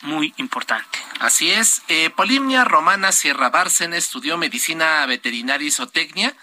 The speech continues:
Speaker 2: De dos mil tres a dos mil seis colaboró en el gobierno del Distrito Federal como jefa del Departamento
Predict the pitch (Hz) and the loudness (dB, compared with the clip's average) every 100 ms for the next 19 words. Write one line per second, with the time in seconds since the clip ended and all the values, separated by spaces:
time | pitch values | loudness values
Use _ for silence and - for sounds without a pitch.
0 | - - - 104 113 123 135 165 - 156 | -20 -20 -8 -4 -2 -2 -2 -4 0 2
1 | 165 147 120 123 147 143 160 160 185 151 | 2 0 -2 -4 -2 0 0 2 0 0
2 | 127 110 127 151 143 117 127 156 165 143 | 0 2 0 0 0 0 0 2 2 0
3 | 113 120 - 147 160 - 123 123 139 196 | 0 -2 -2 -2 -2 0 0 2 0 -2
4 | 139 113 - 151 151 135 113 107 113 - | -8 -10 -4 -4 -2 -4 -4 -4 -4 -2
5 | 117 135 147 - 143 | -2 0 -2 0 0